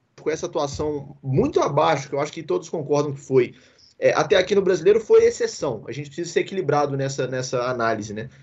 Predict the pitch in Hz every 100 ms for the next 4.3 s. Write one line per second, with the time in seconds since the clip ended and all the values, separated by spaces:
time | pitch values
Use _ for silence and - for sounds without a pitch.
0 | - - 107 98 - 143 151 180 190 151
1 | 180 247 208 185 185 180 170 160 170 165
2 | 165 160 156 135 165 185 175 185 180 180
3 | 180 147 170 175 156 143 147 147 - 156
4 | 175 170 160